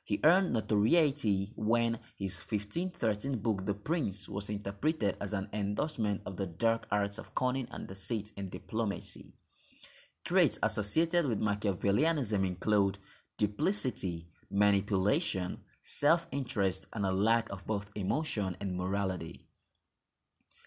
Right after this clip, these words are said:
Psychopathy, on the other hand,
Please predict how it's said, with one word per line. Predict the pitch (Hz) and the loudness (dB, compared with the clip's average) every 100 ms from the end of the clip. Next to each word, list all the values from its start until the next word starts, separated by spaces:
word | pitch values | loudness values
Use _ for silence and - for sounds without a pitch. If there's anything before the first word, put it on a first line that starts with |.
| _ | _
Psychopathy, | - 113 107 107 104 139 139 110 92 87 - _ _ _ | 0 4 4 2 -2 -2 -2 0 2 0 -4 _ _ _
on | 107 104 | 0 4
the | 101 | 6
other | 151 190 | 6 6
hand, | 160 120 92 90 | 4 4 4 0